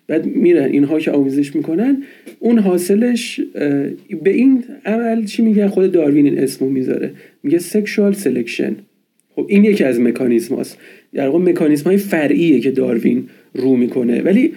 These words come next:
اه، از این، اه، مهمتر و اصلی‌تر، یعنی ایدهٔ اصلی داروین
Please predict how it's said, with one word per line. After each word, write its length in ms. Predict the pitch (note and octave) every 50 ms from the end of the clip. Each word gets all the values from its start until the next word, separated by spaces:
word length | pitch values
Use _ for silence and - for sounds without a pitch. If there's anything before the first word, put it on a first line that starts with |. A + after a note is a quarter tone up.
| - - - - - _ -
اه، 360 | D3+ C#3+ D3 D3 D3+ - - - - _ _ _ _ _ _ _ _ _ -
از 220 | D#3+ E3 D#3+ -
این، 360 | - G3+ G#3+ G3 F#3 - - -
اه، 180 | C#3+ C#3+ C#3+
مهمتر 880 | C3+ C#3+ C#3+ D3 D3 C#3 D3 C#3+ D3 D3+ D#3+ F3 F#3 G3 G3+ G#3 G3 - - -
و 40 | -
اصلی‌تر، 800 | - D#3 D3+ - C#3+ C#3+ - - D3 C#3 C#3 C3+ B2 A2+ - - -
یعنی 160 | C#3+ C3+ D3
ایدهٔ 340 | C#3+ C#3 C3 C#3+ C#3+ C#3 C#3
اصلی 360 | - C#3+ C#3 - - D3 C#3+
داروین 640 | C#3 C#3 D3 C#3+ C#3 C#3 C3+ C#3 E3+ F#3+ G#3 G#3 G3